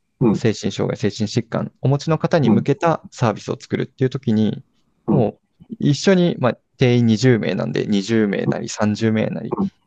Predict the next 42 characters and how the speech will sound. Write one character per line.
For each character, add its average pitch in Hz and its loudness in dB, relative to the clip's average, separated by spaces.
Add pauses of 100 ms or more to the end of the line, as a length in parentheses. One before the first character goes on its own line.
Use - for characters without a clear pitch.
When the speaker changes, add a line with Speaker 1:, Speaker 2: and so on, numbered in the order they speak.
Speaker 2:
の、 160 2
Speaker 1:
う - 4
ん。 104 2
Speaker 2:
ま - -4 (220)
あ、 117 -12
精 98 -4
神 98 -8
疾 - -2
患 92 -8
お 101 -6
持 101 -4
ち - -6
の 101 -2
方 104 -2
と - -6
一 107 -4
緒 147 0
に 143 2
お 135 2
仕 131 -8
事 - -4
し - -12
て 101 2
い 98 0
る - -4
の - -6
で、 - -4 (480)
Speaker 1:
う 113 4
ん。 92 0 (680)
Speaker 2:
ま 165 0
あ、 143 -4
こ - -20
こ 180 6
に 175 4
い 170 6
る 165 4
二 151 4
十 151 4
名 110 2
の - -2
方 107 0
が、 - -2